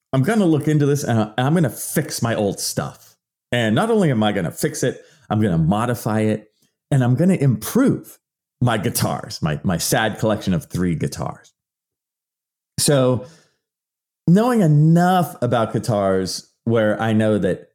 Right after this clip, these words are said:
pickups made a difference, and I'll get into how that works later, I decided to buy some new pickups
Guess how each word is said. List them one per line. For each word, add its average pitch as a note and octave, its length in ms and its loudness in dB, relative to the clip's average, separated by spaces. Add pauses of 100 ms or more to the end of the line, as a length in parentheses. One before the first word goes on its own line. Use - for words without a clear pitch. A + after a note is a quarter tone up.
pickups - 600 -4
made G#2 280 0
a F2+ 60 0
difference, G#2+ 500 -2
and G2+ 100 -2
I'll G2 240 -4
get F#2 180 -2
into E2+ 480 0 (220)
how E2+ 180 -4
that D#2+ 220 -4
works E2 360 -4
later, A2+ 500 -2 (500)
I C3+ 80 0
decided D#3+ 400 0
to D3 40 2
buy A2 200 -2
some G2+ 240 0
new F#2 120 2
pickups - 800 -8